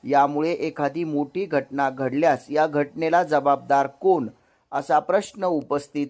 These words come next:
करीत शिवसेनेचे उपमहानगर प्रमुख कल्पेश कांडेकर व सौ कावेरी कल्पेश कांडेकर यांच्या वतीने महावितरणच्या अधिकाऱ्यांना निवेदन देण्यात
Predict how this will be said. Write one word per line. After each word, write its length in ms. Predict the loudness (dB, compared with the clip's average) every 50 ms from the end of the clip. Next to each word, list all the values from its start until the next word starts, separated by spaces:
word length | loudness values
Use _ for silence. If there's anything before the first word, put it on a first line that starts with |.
| _ _
करीत 220 | 0 2 2 2 -4 -6 _ _ _ _ _ _ _
शिवसेनेचे 880 | -8 -6 -6 -6 -6 -2 -2 -2 -2 -2 -4 -6 -8 -4 -2 -2 -2 -2 -2
उपमहानगर 800 | -6 -8 -4 -4 -4 -2 0 -2 -2 0 -2 -2 -2 -2 -4 -4
प्रमुख 380 | -4 -6 -6 -6 -4 -4 -8 -6
कल्पेश 540 | _ -4 -4 -4 -4 _ -4 -4 -4 -6 _
कांडेकर 520 | -2 0 0 0 -2 -4 -2 0 0 0 0
व 140 | 0 -2
सौ 240 | -4 0 0 0 0
कावेरी 500 | 0 0 0 0 0 0 -2 -2 -4 -4
कल्पेश 500 | -6 -4 -4 -4 -4 -6 -8 -8 -8 -6
कांडेकर 520 | _ -2 -2 -2 -2 -6 -6 -2 -2 -2 -2
यांच्या 460 | 0 -2 -2 -2 -4 -2 0 0 0
वतीने 680 | 2 0 -4 -6 -4 -6 -6 -4 -2 -4 -4 -6 _ _ _ _ _ _ _ _ _ _
महावितरणच्या 1000 | 4 6 6 6 6 4 2 0 -2 4 4 6 6 6 2 2 2 2 2 2 2 2
अधिकाऱ्यांना 920 | 2 2 2 2 -2 2 4 4 4 4 4 2 2 2 2 2 2 0 -2 _ _ _ _ _ _ _ _ _ _ _ _
निवेदन 560 | 0 2 4 6 6 4 6 6 4 4 4
देण्यात 420 | 0 -4 -4 -2 0 0 0 0